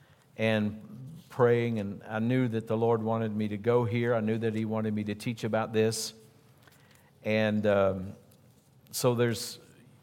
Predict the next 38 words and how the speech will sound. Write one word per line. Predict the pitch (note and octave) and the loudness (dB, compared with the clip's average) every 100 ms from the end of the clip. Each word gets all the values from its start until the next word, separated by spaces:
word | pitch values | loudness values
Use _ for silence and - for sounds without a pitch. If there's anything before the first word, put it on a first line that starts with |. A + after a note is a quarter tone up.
| _ _ - | _ _ -6
you | B2 | 0
know, | A#2 | 2
in | A2+ | 2
the | |
process | G#2+ C#3+ C#3 - A2+ - | 2 2 2 0 -4 -4
of | G#2+ | -4
this, | A2+ A#2 | -2 0
those | A#2+ A#2 | 0 -2
of | G#2+ | -4
you | A2+ A2 | -4 -2
who | G#2 | -2
minister | A#2 B2+ A#2 A2+ G#2+ G#2 - - - | 0 -2 -4 -6 -6 -8 -18 -20 -12
and | G#2+ | -6
teach, | C#3 C3 - | -4 -4 -4
you | A2 | 0
know | B2+ C3+ | 2 2
that | A2 G#2 - - - - | 0 -4 -8 -20 -18 -10
you | G#2 | 0
gather | B2+ C3+ B2 | 4 4 4
information, | A#2+ A#2 G#2+ A#2+ C#3+ - A#2 | 0 0 -2 0 0 -2 -2
and | A2 G#2 G#2 - - _ | -2 -4 -8 -16 -20 _
pretty | - C3 A#2+ | -8 -4 -2
soon, | A#2 D3 D#3+ A#2 | -2 0 2 2
it | |
doesn't | A2 B2+ A2+ | 2 2 0
take | A#2+ A#2 | -2 0
long | A#2+ C3+ C3 | 2 0 0
till | A2 | 0
you've | B2 A2 | -2 0
got | A#2 G#2+ | 0 0
way | G2+ C3+ | 0 0
more | C3 A2 A2 | 0 -2 -2
information | G#2+ G#2+ A#2+ C3+ - G#2 G2 - - - _ _ - | -4 -4 -4 -2 -4 -8 -10 -18 -20 -20 _ _ -4
than | G#2+ A2 | 0 0
you | A2 | 0
can | F#2+ | -6
share, | F2+ C3 B2+ A2+ | -6 2 4 4
in, | G2+ F#2+ | 2 -4